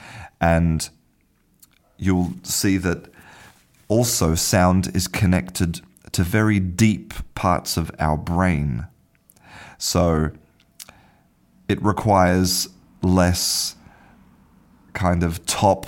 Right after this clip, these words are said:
level thinking, less, less analysis. If you, if you hear the sound of, uh,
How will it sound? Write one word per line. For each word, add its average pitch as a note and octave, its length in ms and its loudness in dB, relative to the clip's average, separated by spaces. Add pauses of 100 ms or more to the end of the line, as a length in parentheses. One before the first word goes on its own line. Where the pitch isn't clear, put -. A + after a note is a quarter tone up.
(120)
level F#2 480 2
thinking, G2 580 0
less, F#2+ 560 0 (420)
less G#2+ 300 0
analysis. G#2 800 2
If F2+ 180 -4
you, F2+ 240 2 (220)
if F2 120 -6
you G#2 120 4
hear A#2 280 6
the G2+ 120 2
sound G2+ 500 2
of, F#2 180 0
uh, F#2 280 2